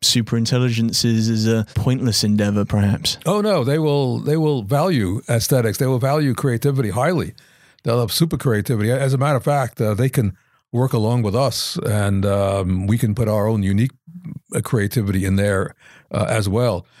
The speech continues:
Speaker 2: And again, we'll be entirely different. You can't even predict what sort of mindset we will have, but creativity will, will still be valued. The works of art they produce, literature and music, again, we can't even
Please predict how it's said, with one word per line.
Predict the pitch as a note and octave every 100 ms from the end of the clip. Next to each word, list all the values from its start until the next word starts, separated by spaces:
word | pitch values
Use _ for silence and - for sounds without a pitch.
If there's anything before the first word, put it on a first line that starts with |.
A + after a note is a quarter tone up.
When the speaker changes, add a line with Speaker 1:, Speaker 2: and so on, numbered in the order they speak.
| -
Speaker 2:
And | D3+
again, | F#3+ D#3
we'll | A#2+ D#3
be | C#3+
entirely | C3 A#2+ C3+ C#3+ A#2+
different. | A2 C#3 F#2+ F2+
You |
can't | F#2 A2+
even | G#2 G2+ F#2
predict | - F#2 A2+ -
what | G#2
sort | - G#2+
of | F2
mindset | G2 G#2+ G#2+ G#2+ G2+
we | A2+ G2+
will | F#2+
have, | A2+ G2+
but | G2 - - -
creativity | F3 D3+ D#3+ C3+ C3+ G#2
will, | A2+ C3+ B2+ F#2+ -
will | A#2 B2 B2
still | - B2+ A2+
be | A2+
valued. | B2 A#2+ G#2+ F#2+ G2+ - - - _ -
The |
works | A2 C#3+ -
of | A#2+
art | A#2+ A#2
they | B2
produce, | G#2+ G#2+ A2 A#2 -
literature | G#2 A2 B2+ A#2 B2+ A2+
and | G#2
music, | G2+ G#2+ A2 G#2+
again, | B2 C3+ A#2+ F#2
we | F#2
can't | - A2 G2+ A2+
even | G2 F#2 E2+